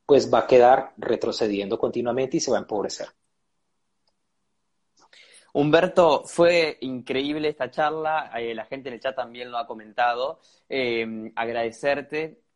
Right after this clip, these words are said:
Speaker 2: eh, para, po-, po-, por esta, estos conocimientos que nos has compartido.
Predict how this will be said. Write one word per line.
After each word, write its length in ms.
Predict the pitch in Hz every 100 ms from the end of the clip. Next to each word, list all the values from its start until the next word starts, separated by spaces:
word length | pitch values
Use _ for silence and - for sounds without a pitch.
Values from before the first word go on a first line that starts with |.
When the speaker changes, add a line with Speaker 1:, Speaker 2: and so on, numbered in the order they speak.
| -
Speaker 2:
eh, 560 | 120 110 107 104 104 101
para, 300 | 104 101 98
po-, 160 | 107
po-, 180 | 101 107
por 160 | - 110
esta, 460 | 117 127 110 107 -
estos 240 | 113 123
conocimientos 500 | 113 113 107 117 113
que 60 | 92
nos 160 | 87 117
has 80 |
compartido. 760 | - 120 110 110 135 139 143